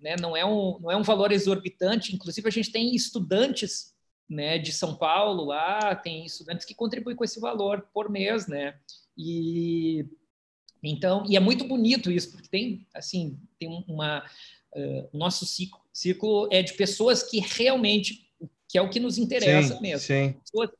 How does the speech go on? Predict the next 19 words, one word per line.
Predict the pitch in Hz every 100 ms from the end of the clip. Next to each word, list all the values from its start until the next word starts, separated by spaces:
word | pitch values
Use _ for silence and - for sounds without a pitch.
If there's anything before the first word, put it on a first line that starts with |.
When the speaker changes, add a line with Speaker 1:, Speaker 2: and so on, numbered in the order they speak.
| _
Speaker 1:
se | - 180
identificam | 180 - - 208 202 254 254 - _ _ _ _ _
e, | 175 - _ _ -
né, | 160 180
com | 208
a | 208
obra | 165 170 170
de | 147
Bach | 143 147 160 - -
e, | 190 214 208 208 196 185 175 165 160 151 147 143 - _ _ -
enfim, | 190 196 240 202 -
e, | 160 143 139 170 156 143 139 135 135 131 - _ _ - _ _ _ -
e, |
né, | 135 143 208 180 151
e, | 156 - 151 143 139 139
e, | 165
e |
querem | - 190 226
promover | 208 254 262 180